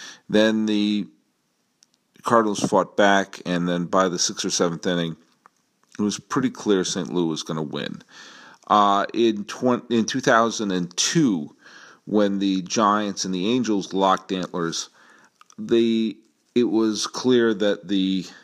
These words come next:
the, the game where the Angels came back from a five nothing deficit in Game six to win, and then even though the Giants took an early one nothing lead, when the Angels took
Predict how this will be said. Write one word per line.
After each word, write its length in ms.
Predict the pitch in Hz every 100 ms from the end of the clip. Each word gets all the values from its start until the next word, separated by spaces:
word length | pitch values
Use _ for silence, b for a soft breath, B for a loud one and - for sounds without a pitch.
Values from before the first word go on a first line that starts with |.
| B B B B B B B -
the, 260 | 233 117 101
the 320 | 82 120 110 87 - 131
game 280 | 160 170 147
where 120 | 131
the 340 | 117 113 110 - -
Angels 380 | 131 135 120 107
came 280 | - 117 101
back 380 | 107 101 90 -
from 200 | 101 98
a 80 |
five 420 | 90 - 107 104 95
nothing 280 | 90 101
deficit 640 | 90 98 90 92 - 80 90
in 80 |
Game 280 | 82 90 82
six 420 | 82 - 98 - -
to 120 | 92
win, 480 | 85 98 92 80 78 B B B B B
and 240 | - 110 117
then 360 | 117 113 107
even 180 | 135 143
though 60 | 139
the 120 | 113
Giants 360 | 101 117 107 -
took 140 | 92
an 80 | 101
early 220 | 104 101
one 240 | 90 98
nothing 340 | 90 87 92 113
lead, 320 | 135 127 110
when 160 | 107 104
the 160 | 110
Angels 320 | 131 117 107
took 340 | - 107 -